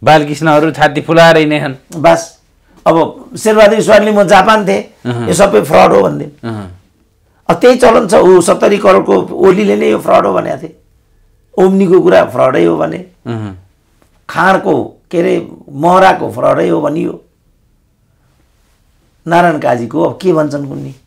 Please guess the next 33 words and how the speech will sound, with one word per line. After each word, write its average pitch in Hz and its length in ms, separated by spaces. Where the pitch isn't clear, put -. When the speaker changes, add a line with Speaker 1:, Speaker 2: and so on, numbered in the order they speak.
Speaker 2:
सबै 403 300
उस्तै - 280
हुन् 113 240
यिनीहरू। 127 360
अनि 254 200
त्यो 254 200
एउटा 247 160
टोपे, 233 300
टोपे 240 220
मात्रै 233 180
किन 233 240
भनेको, 147 340
भनेको, - 280
"त्यसो 262 600
भने 247 100
तिम्रो 247 340
पनि 247 140
टोपेसँग - 460
साँडगाँठ 151 440
थियो" - 80
भनिदियो 196 300
फेरि 190 160
एउटा 190 120
लाल - 240
मुजक्कड। 185 560
Speaker 1:
अँ। 101 420
डाक्टर 123 80
साहब, 131 180
स्वागत 113 300
छ। - 40
Speaker 2:
ल, 117 100
हस्, 98 320
धन्यवाद। 98 380